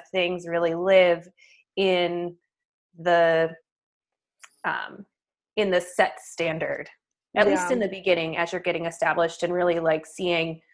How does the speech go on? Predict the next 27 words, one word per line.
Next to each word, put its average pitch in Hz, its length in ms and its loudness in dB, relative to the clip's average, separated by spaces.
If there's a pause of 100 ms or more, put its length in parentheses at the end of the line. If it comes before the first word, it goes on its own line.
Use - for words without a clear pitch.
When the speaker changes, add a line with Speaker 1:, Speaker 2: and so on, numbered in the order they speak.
(1040)
Speaker 1:
doing 240 280 6
a 190 60 6
lot 170 160 8
of 170 140 4
this 170 160 2
kind 175 220 -2
of 170 200 0 (100)
interactive 175 520 0
research 180 520 0
on 170 240 -2
what 170 220 0
projects - 680 -2 (360)
really 185 260 2
resonate 190 380 2
with 180 160 -2
you, 180 220 2
what 160 140 2
kinds 160 240 -4
of 151 80 -6
clients 175 400 -2
really 175 160 0
resonate 170 360 0
with 170 160 -6
you, 160 320 -2 (220)
Speaker 2:
Right. 165 340 -12 (140)
Speaker 1:
so 160 100 0
on. 143 320 -4